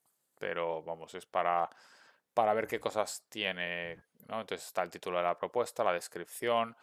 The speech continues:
aquí tiene una especie de etiquetas, le llama categoría, bueno,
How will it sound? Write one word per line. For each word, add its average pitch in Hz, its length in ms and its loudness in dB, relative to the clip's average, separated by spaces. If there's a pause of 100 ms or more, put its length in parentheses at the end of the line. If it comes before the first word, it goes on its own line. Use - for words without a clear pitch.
(240)
aquí 90 180 -10
tiene 95 200 -6
una 95 100 0
especie - 380 -4
de 87 60 2
etiquetas, 92 840 0 (760)
le - 80 -8
llama 92 220 -2
categoría, 101 680 0 (240)
bueno, 95 320 -6